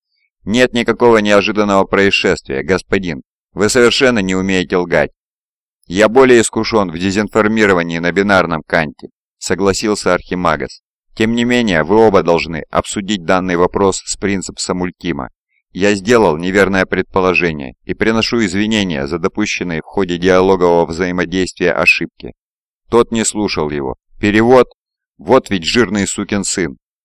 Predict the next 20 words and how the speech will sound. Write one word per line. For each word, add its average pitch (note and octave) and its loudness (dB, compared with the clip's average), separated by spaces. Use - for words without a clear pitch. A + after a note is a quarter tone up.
«Где F#2 2
принцип?» A2+ -2
спросила F2 -4
Кида. C2+ -8
«На F#2 0
борту A2 4
Сергала, G#2+ 2
я F#2 -2
позову G2 2
его». C2+ -6
Она G#2 -2
кивнула. G2 -4
«Благодарю, G#2+ 2
Архимагас F2 0
Венератус». F2 -2
«В D2+ -10
вашей A2+ 4
благодарности G#2+ 2
нет G2 -2
необходимости. D#2+ -6